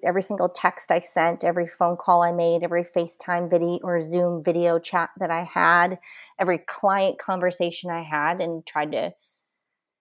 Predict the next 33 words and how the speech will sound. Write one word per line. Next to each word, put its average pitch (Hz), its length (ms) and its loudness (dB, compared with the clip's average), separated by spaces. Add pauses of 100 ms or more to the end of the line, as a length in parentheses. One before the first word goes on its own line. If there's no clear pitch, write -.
(180)
spend 185 400 0
more 170 160 -4
time 165 300 -8
on 165 80 -6
the 165 80 -8
people 170 300 -10
that - 180 -10
lifted 170 260 -10
me 170 140 -8
up. 165 120 -8
And 170 140 -6
I, 175 200 -4
I 185 100 0
would 196 160 4
not 175 260 0
have, 165 160 -2 (920)
I 208 120 2
know 247 160 6
I, 226 180 0
I, 190 100 4 (220)
I 233 80 8
believe 285 300 6
in 254 80 6
myself, 208 520 2
and 190 120 -2
I 180 80 0
know 185 160 2
that 180 120 2
I 175 60 -2
have 175 240 0
it 175 80 -2
in 170 160 2
me. 190 200 -4